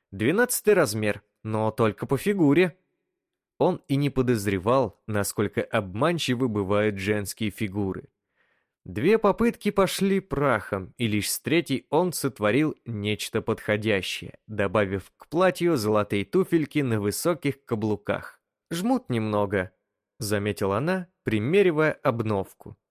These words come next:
«Да и без тротуаров не очень-то практично. Но всё равно большое спасибо». Твой фокус навсегда решает проблему рождественских подарков, верно? Её волосы блестели на ярком послеполуденном солнце.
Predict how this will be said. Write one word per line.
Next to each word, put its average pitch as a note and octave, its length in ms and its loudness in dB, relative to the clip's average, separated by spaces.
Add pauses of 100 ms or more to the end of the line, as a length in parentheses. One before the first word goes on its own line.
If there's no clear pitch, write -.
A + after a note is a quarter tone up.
(200)
«Да C3 220 2
и G#3+ 140 4
без F3+ 300 0
тротуаров A3 760 0
не A#2 160 -4
очень-то D3+ 420 -4
практично. - 720 -4 (720)
Но B2 140 -4
всё A#2+ 240 2
равно C3 260 4
большое C3+ 380 2
спасибо». D#3+ 680 0 (440)
Твой F#3+ 240 4
фокус G#3+ 480 0
навсегда C3+ 680 0
решает F#3 440 2
проблему C#3+ 680 2
рождественских C#3+ 1160 -2
подарков, A2+ 580 -2 (320)
верно? D#3 420 2 (1200)
Её G2+ 340 -2
волосы F#3+ 640 2
блестели G#2+ 840 -2
на F#2+ 180 -6
ярком C#3+ 540 -2
послеполуденном G#2 960 -2
солнце. G2 640 -6